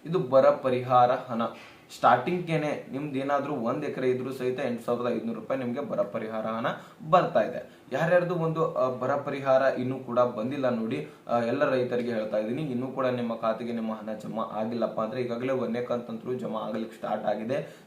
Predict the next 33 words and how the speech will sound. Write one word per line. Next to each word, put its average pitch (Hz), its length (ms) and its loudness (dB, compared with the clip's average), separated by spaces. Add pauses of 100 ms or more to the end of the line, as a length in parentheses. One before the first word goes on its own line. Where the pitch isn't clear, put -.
So 135 80 -2
ಇನ್ನೂ 135 220 -2
ಕೂಡ 131 180 -2
ನಿಮ್ಮ 123 280 0
ಖಾತೆಗೆ 113 360 -2
ಹಣ 110 180 -2
ಜಮಾ 107 260 -4
ಆಗಿಲ್ಲ 113 560 -2
ಅಂದ್ರೆ 113 260 -4
ನೀವು 107 180 -6
ವೇಟ್ 110 240 -4
ಮಾಡ್ಬೇಕಾಗತ್ತೆ. 107 1040 -2
So 131 80 -4
ನೋಡೋಣ, 135 320 2
ಅವರು 131 260 0
ಈಗ, 117 360 -6 (360)
ಆ, 113 120 0
ಈಗ 143 260 -4
ಇದೀಗನೇ 143 560 -2
ಸ್ಟಾರ್ಟ್ 120 340 4
ಮಾಡಿದ್ದಾರೆ. 123 460 0
ಎಷ್ಟು 123 220 -4
ಜನರಿಗೆ 123 320 -4
ಅಮೌಂಟ್ 117 300 -4
ಬಿಡ್ತಾ 113 220 -6
ಇದ್ದಾರೆ 110 200 -4
ಇನ್ನೂ 113 140 -4
ಕೂಡ 120 160 -2
ಮಾಹಿತಿ 113 480 -4
ಬಂದಿಲ್ಲ, 117 340 -2
ಆದ್ರೆ 123 260 4
ಬಿಡ್ತಾ 113 360 0
ಇದ್ದಾರೆ 117 600 0